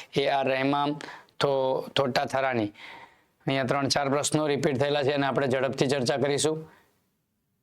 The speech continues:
તો થોટા થરાની.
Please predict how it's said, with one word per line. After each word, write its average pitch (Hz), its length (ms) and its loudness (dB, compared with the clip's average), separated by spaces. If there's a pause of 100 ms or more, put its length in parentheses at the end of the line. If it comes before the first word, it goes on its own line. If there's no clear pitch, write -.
(680)
તો 160 340 -2 (960)
થોટા 131 340 2
થરાની. 117 500 0